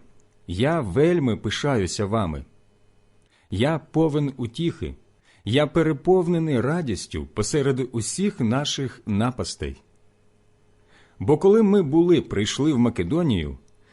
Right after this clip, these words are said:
тіло наше не мало ніякого спокою. У всьому лиш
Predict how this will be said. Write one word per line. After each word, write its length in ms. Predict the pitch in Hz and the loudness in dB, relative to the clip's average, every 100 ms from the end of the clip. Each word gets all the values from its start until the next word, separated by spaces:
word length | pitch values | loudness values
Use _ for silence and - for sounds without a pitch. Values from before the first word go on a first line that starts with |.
| _ - | _ -10
тіло 320 | - 180 214 | -2 2 4
наше 540 | 202 190 180 - 175 - | 4 2 0 0 0 0
не 200 | 151 147 | 0 2
мало 380 | 127 143 175 165 | 4 2 2 2
ніякого 680 | 127 190 170 151 139 95 98 | 2 2 2 0 -2 -2 -4
спокою. 600 | - 135 101 - 73 67 - _ - - _ _ - | -4 -2 -2 -2 -8 -10 -18 _ -20 -20 _ _ -6
У 100 | 87 | -6
всьому 540 | 82 - 196 151 71 - _ _ _ _ - | -4 0 0 0 -4 -10 _ _ _ _ -4
лиш 480 | 98 147 160 - | -2 0 -2 -10